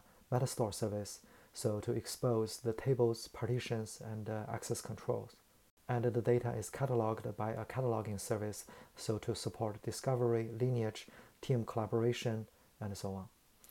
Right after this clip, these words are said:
And the data is governed by a governance service,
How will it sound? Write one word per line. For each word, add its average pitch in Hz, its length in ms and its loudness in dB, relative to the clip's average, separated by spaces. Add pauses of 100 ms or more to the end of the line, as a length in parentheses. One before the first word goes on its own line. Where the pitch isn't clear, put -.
(380)
And 120 120 4
the 120 40 4
data 117 460 2
is 110 140 -4
governed 135 400 2
by 104 100 -2
a 104 160 -4
governance 131 400 2
service, 104 480 -2